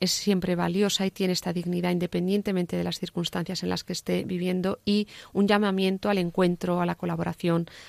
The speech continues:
a la solidaridad, al cariño, al apoyo, que estas personas se sientan escuchadas, respetadas y amadas, ¿no? Es decir, aunque no podamos curarlas, ese acompañamiento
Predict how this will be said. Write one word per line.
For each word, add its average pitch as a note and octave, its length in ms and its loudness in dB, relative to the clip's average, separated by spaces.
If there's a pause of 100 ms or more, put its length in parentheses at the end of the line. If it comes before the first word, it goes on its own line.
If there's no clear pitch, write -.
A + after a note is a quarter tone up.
a - 80 0
la F3 80 0
solidaridad, F3 760 0
al E3+ 200 -4
cariño, F3 560 2 (260)
al F3 160 2
apoyo, E3+ 480 2
que - 80 -4
estas - 220 -4
personas F3+ 320 -2
se F3+ 80 -4
sientan F3+ 320 -2
escuchadas, F3 560 -4
respetadas F3 640 -4 (320)
y F3 140 2
amadas, D#3+ 480 0
¿no? G3+ 160 -4 (540)
Es - 40 -8
decir, F#3 380 0
aunque F3+ 240 4
no G#3+ 100 6
podamos G3+ 400 2
curarlas, G3+ 640 0
ese - 180 -2
acompañamiento F3+ 1000 0